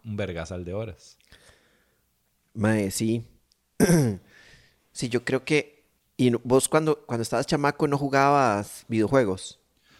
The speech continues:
Speaker 1: Vieras que no, mae. O sea, sí, sí jugaba un poquillo, pero nunca fue como
Speaker 2: ¿Será
Speaker 1: una gran
Speaker 2: que,
Speaker 1: obsesión.
Speaker 2: será que los videojuegos puede, ayudan a las generaciones a aprender programas más rápido, a las nuevas?
Speaker 1: Mm, yo creo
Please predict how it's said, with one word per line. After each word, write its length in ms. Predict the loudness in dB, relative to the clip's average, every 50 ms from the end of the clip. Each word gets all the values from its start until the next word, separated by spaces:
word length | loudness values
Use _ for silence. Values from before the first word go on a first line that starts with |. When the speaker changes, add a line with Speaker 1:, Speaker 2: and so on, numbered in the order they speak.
| _ _ _ -8
Speaker 1:
Vieras 280 | -8 -8 -8 -8 -8
que 100 | -6 -6
no, 220 | -6 -4 -6 -6 -6
mae. 240 | -8 -8 -8 -8
O 40 | -8
sea, 200 | -4 -4 -4 -2
sí, 640 | -4 -4 -4 -2 0 0 0 0 -2 -2 -4 -6 _
sí 220 | -14 -12 -8 -8 -6
jugaba 300 | -6 -6 -6 -4 -4 -4
un 80 | -4 -6
poquillo, 540 | -8 -10 -10 -8 -8 -8 -6 -8 -10 -10 -6
pero 160 | -4 -4 -4
nunca 280 | -4 -6 -10 -8 -10 -10
fue 380 | -6 -4 -4 -4 -4 -6 _ _ _
como 400 | -10 -10 -8 -8 -8 -8 -8 -10 -12 -16 -18 -20 -20 -20 -20 -12
Speaker 2:
¿Será 240 | -4 -2 0 0 0
Speaker 1:
una 60 | 0
gran 160 | 0 0 0
Speaker 2:
que, 60 | -2
Speaker 1:
obsesión. 600 | -2 -6 -8 -10 -10 -8 -8 -8 -8 -8 -8 -10 -12 -12
Speaker 2:
será 320 | -8 -4 -4 -2 -2 -4 _
que 120 | -8 -8 -4
los 160 | -4 -4 -2
videojuegos 600 | -2 0 0 0 0 -2 -4 -4 -4 -6 -8 -8
puede, 440 | _ _ -4 -2 0 0 0 -2 -4 _ _ _ -8
ayudan 440 | -8 -8 -6 -6 -4 -4 -4 -4 -4
a 60 | -6
las 200 | -6 -6 -6 -8
generaciones 760 | -6 -6 -4 -4 -4 -4 -4 -6 -4 -4 -4 -4 -4 -4 -4
a 40 | -6
aprender 360 | -6 -6 -8 -6 -6 -8 -6
programas 340 | -4 -4 -4 -4 -4 -4 -4
más 140 | -4 -6 -4
rápido, 460 | -6 -8 -8 -8 -10 -12 -12 -12 -14
a 40 | -14
las 180 | -12 -10 -8 -8
nuevas? 320 | -8 -8 -10 -12 -16 -20 -20 -20 _ _ _ _ _ _ _ _ _ _ _ -20 -20 -20 _ _ _ _ _ _ _ -14
Speaker 1:
Mm, 880 | -10 -8 -8 -6 -8 -8 -8 -10 -8 -8 -8 -8 -8 -8 -8 -8 -8 -8
yo 220 | -6 -6 -6 -4
creo 440 | -2 0 0 0 0 0 -2 -6 -8